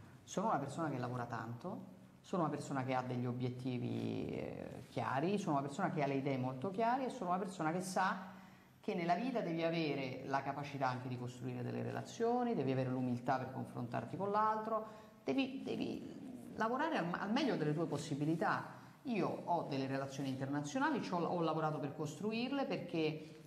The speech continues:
ritengo che siano necessarie per rispondere anche a quelli che dicevano che con Fratelli d'Italia l'Italia sarebbe stata isolata. Io faccio politica per difendere l'interesse nazionale italiano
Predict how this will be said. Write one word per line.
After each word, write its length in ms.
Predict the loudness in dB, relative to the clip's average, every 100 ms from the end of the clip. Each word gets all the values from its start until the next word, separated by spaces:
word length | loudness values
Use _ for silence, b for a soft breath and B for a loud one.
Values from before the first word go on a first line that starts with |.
| -4
ritengo 440 | 2 2 4 2
che 120 | 2 0
siano 280 | 0 0
necessarie 960 | 0 0 -2 -2 2 2 2 0 -6 -10 -10
per 140 | -2 2
rispondere 540 | 2 0 0 0 2
anche 240 | 2 0 -2
a 20 |
quelli 240 | -2 0
che 140 | 0 0
dicevano 580 | -2 2 2 4 2
che 340 | 2 2 2 0
con 220 | 0 0
Fratelli 340 | 0 0 2
d'Italia 540 | 2 2 2 4 2 0
l'Italia 360 | 0 2 2
sarebbe 260 | 0 -4 -4
stata 180 | -4 -4
isolata. 560 | -4 -2 -2 -2 -4 0
Io 140 | 0
faccio 240 | 2 0 -2
politica 340 | -2 -2 -2
per 120 | -2
difendere 460 | -4 -2 0 0 0
l'interesse 420 | -2 -2 -6 -6
nazionale 420 | -6 -6 -6 -6
italiano 520 | -6 -6 -6 -4 -4